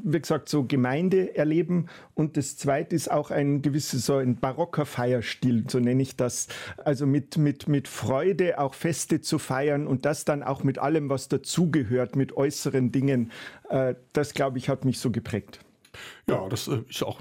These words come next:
Speaker 2: ne, ne, so ein Festmessen mit Weihrauch und Orgel <laughs> und vielleicht Chor dabei, das ist doch auch, auch was Feines. Ähm, Sie haben dann gesagt, „Okay, ich möchte Priester werden.“ Wann haben Sie gespürt, dass das für Sie das Richtige ist?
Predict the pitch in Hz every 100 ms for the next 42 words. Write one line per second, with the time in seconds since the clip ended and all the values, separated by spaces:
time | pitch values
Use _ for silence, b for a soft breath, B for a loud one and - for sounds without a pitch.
0 | - 127 113 107 104 185 208 156 117 117
1 | 127 - 165 - 139 135 131 123 120 117
2 | 135 117 120 117 139 139 135 139 143 135
3 | 131 127 135 135 139 135 - 143 135 123
4 | 117 110 123 123 98 120 104 - 92 -
5 | 92 85 90 B B B B 113 127 131
6 | 117 123 156 160 165 160 160 151 151 143
7 | 180 110 - 127 - 170 - - 123 127
8 | - 180 175 175 B B B - 170 156
9 | 180 160 156 - 156 143 131 139 135 -
10 | 127 127 - - - 165 208 -